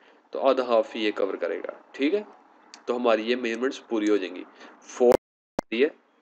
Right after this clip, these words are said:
साथ, यानी ये पूरी की पूरी pattern कटा होगा और वो उसको fold करके इसके ऊपर चढ़ा लेंगे, ठीक है। तो इन चीज़ों का आपने ध्यान रखना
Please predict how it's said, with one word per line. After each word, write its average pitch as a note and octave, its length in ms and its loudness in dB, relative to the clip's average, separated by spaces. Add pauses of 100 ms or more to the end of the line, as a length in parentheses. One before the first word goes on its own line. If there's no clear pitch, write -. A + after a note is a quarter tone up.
साथ, C3+ 220 6 (560)
यानी A2+ 180 -2
ये C#3 140 4
पूरी C#3 260 -4
की - 160 -12
पूरी C3+ 200 -2 (460)
pattern A#2 360 2
कटा A2+ 260 0
होगा B2+ 280 6 (880)
और B2 220 0
वो A#2+ 180 0
उसको D3+ 220 0
fold A2+ 340 2
करके C3+ 340 0 (380)
इसके - 220 -6
ऊपर C3 260 -2
चढ़ा A2 400 -4
लेंगे, F#2+ 320 -12 (840)
ठीक C3 240 -6
है। F#3+ 60 -6 (160)
तो C3 60 2
इन D3 340 -4
चीज़ों C#3 300 -2
का C#3 180 0
आपने C3 220 -2
ध्यान A2 340 -4
रखना B2 220 -8